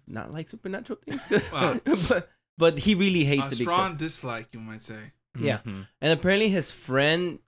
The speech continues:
Speaker 1: got him out and to be more social.
Speaker 3: Mm-hmm.
Speaker 1: And she, she kinda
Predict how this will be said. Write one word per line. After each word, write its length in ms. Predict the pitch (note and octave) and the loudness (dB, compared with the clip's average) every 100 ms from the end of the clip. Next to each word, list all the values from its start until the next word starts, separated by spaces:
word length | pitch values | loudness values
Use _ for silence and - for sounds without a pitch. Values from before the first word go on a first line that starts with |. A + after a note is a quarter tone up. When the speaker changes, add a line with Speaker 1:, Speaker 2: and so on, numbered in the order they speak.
| - G#2+ | -14 -2
Speaker 1:
got 240 | A#2+ A#2 | 0 0
him 200 | C#3 B2+ | -4 -6
out 360 | - G2+ C3 - _ _ - | -8 -4 -4 -6 _ _ -10
and 320 | A2 G#2+ - _ - | -8 -8 -12 _ -20
to 80 | - | -8
be 100 | A2 | -6
more 380 | A2 A#2+ A2 G2 _ - | -4 -4 -6 -10 _ -8
social. 440 | A#2 - E3 E3+ _ E3 | -8 -6 -8 -8 _ -8
Speaker 3:
Mm-hmm. 420 | F3+ A#2+ G2 G#2+ | -6 -6 -6 -6
Speaker 1:
And 360 | A#2+ A#2 A2+ A2 | -4 -2 -2 -4
she, 760 | - - B2+ B2 B2 B2 A2+ _ _ _ | -6 -2 0 0 0 -2 -6 _ _ _
she 100 | - | -16
kinda 760 | B2+ B2+ C3 B2+ B2 A2+ G#2 | -8 -6 -2 -2 0 -2 -4